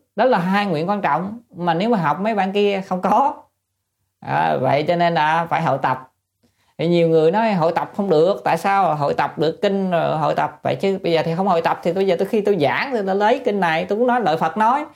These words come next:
Kinh kia tôi cũng trích ra, tôi cũng giảng được vậy. Thì có khác gì không hội tập không? Đó, bây giờ quý vị thấy có ai mà giảng kinh từ Nam Triền cho đến Bắc Triền,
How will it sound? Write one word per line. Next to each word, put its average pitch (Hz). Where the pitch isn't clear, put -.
Kinh 208
kia 214
tôi 220
cũng 240
trích 269
ra, 214
tôi 208
cũng 220
giảng 190
được 180
vậy. 196
Thì 180
có 226
khác 262
gì 170
không -
hội 185
tập 170
không? 220
Đó, 170
bây 208
giờ 147
quý 214
vị 240
thấy 190
có 247
ai 202
mà 156
giảng 139
kinh 180
từ 151
Nam 214
Triền 139
cho 165
đến 196
Bắc 247
Triền, 135